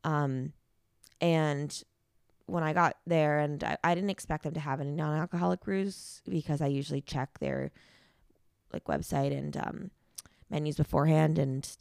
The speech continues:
I didn't notice any. Uh, but then I saw, like, they had a zero proof, um, beer, and I got it, and honestly, it was delicious. Like, it tasted,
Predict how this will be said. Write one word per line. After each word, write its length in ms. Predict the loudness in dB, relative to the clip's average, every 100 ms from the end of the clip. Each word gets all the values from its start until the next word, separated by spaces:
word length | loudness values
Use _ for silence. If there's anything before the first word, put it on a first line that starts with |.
| -2
I 80 |
didn't 200 | -2 0
notice 320 | 0 0 0 2
any. 360 | 4 4 0 -6 -20 -20 -20 -20 _ 0
Uh, 160 | 4
but 120 | 4 4
then 120 | 6
I 140 | 6
saw, 300 | 6 6 8
like, 220 | 8 6
they 140 | 4 4
had 380 | 6 6 4 4
a 400 | 4 4 2 -2 -8 _
zero 680 | 0 4 4 6 6 6 4 2
proof, 560 | 2 2 0 -8 -20 -4
um, 460 | 0 2 2 -2 -4 _ _ _ _ -20 _ _ _ _ _ 0
beer, 460 | 4 6 4 2 -2 -2
and 720 | 2 4 4 2 0 -4 -12 _ _ _ _ _ _ _ _ _
I 200 | 4 6 6
got 280 | 6 6
it, 200 | 6 4
and 140 | 2 -2
honestly, 360 | 0 -2 0 -2
it 40 |
was 120 | -2 0
delicious. 560 | 2 2 4 2 2
Like, 140 | -2 -4
it 80 |
tasted, 580 | -2 -2 0 -4 -2 -4